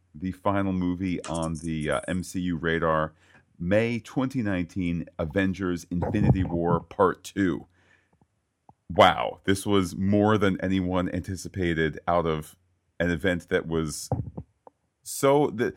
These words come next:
the, the rumors of this Marvel event, uh, w-, were such that I wasn't even sure if it was gonna happen. And then,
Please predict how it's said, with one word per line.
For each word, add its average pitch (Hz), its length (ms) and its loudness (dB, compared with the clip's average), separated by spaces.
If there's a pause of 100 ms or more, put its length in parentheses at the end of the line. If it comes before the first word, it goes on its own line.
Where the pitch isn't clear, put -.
(120)
the, - 140 -8
the 123 160 2
rumors 139 580 4
of 90 160 0
this - 420 -2 (100)
Marvel 101 440 2
event, 82 440 -2 (280)
uh, - 60 -16 (260)
w-, 92 300 -8
were 98 220 0
such - 280 -2
that 92 80 4
I 90 60 8
wasn't 120 220 2
even 104 120 0
sure 98 160 -2
if 98 80 -2
it 82 60 -6
was 80 100 -6
gonna 80 160 -2
happen. 147 580 -2 (340)
And 98 160 0
then, 92 420 0